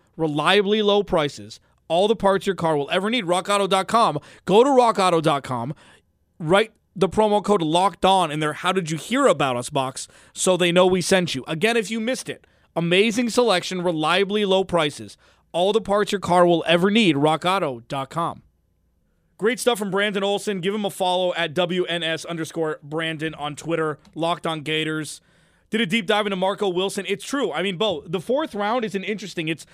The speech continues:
it's right in the middle of, yeah, you should still be able to hit on somewhat of a percentage of those draft picks. It's five, six, and, five, six, and seven, obviously, more of a crapshoot as you go down, as more players get drafted. As you mentioned, Tay Gowan, in, who was drafted in the mid two hundreds,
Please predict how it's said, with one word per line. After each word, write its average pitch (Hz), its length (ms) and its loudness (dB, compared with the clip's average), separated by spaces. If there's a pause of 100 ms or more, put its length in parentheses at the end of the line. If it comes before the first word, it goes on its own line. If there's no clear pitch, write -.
(300)
it's - 240 -10 (200)
right 180 400 -2
in 226 160 -4
the 214 80 -2
middle 190 360 0
of, 147 440 -6 (260)
yeah, 220 220 0
you 226 160 -4
should 269 320 -6
still 247 320 -4
be 202 140 -4
able 196 180 -2
to 180 120 -8
hit 180 280 -6
on 156 160 -8
somewhat 247 400 -2
of 185 60 -4
a 190 40 -8
percentage 175 420 -6
of 151 120 -4
those 156 200 -2
draft 135 320 -10
picks. - 360 -20 (540)
It's 175 200 -6
five, 214 320 -2
six, 254 220 -6
and, 214 200 -12
five, 190 240 -2
six, 202 160 -8
and 180 120 -8
seven, 208 240 -2
obviously, 190 460 -6 (200)
more 160 140 -8
of 143 40 -8
a 147 40 -10
crapshoot 190 400 -4
as 147 80 -6
you 143 80 -8
go 135 160 -10
down, 170 260 -4
as 147 80 -10
more 147 140 -6
players 151 320 -8
get 135 120 -10
drafted. 170 460 -4 (260)
As 170 160 -6
you 165 60 -8
mentioned, 180 340 -6
Tay 170 200 -6
Gowan, 185 360 -4
in, 170 120 -10
who 147 200 -12
was 151 120 -6
drafted 170 360 -2
in 160 40 -10
the 151 80 -8
mid 156 220 -6
two 170 200 -6
hundreds, 180 500 -6